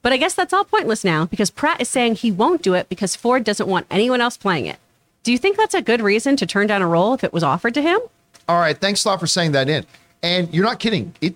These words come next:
Speaker 2: this has been a rumor that's been around for years and has been very, very persistent. And I'm not gonna lie, I've heard some insider chatter about it as well, that ultimately when Harrison Ford was ready to hang up the fedora, that Chris Pratt was going to be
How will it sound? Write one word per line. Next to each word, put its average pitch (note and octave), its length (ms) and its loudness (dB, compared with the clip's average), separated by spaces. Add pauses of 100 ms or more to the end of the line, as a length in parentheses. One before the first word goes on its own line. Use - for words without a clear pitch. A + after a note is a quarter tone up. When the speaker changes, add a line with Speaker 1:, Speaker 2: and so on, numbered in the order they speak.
(140)
Speaker 2:
this G#3 220 0
has F#4 100 -4
been E4+ 160 0
a C#4+ 60 0
rumor D#3+ 320 2
that's A#2 200 -2
been C#3 120 -2
around A#2+ 300 -2
for G2 240 -2
years G2 920 -4 (420)
and C3 80 -2
has B2 120 0
been B2+ 160 0
very, D3 340 0
very F3+ 240 0
persistent. - 720 -4
And B2+ 280 -6
I'm C#3 120 0
not F#3+ 160 -2
gonna F3+ 140 -4
lie, G3 280 0 (140)
I've A3 260 -4
heard F3 200 -4
some F#3 180 -2
insider C#3+ 460 -4
chatter F2+ 320 -6
about F#2+ 260 -2
it G2+ 60 -6
as A2+ 200 -6
well, F3+ 280 -2 (440)
that C3 240 0 (220)
ultimately D#3 800 -2 (300)
when G2 140 -6
Harrison F#3+ 500 0
Ford C3 460 0 (120)
was G#2 220 -4
ready C#3 200 0
to G2 120 -4
hang E3 340 -4
up F3 120 -6
the F3+ 60 -4
fedora, D3+ 560 0 (720)
that A#2 180 -2
Chris D#3 280 -2
Pratt B2 320 -2
was C#3 160 -4
going A#2 220 -2
to B2 60 -2
be G2+ 360 -2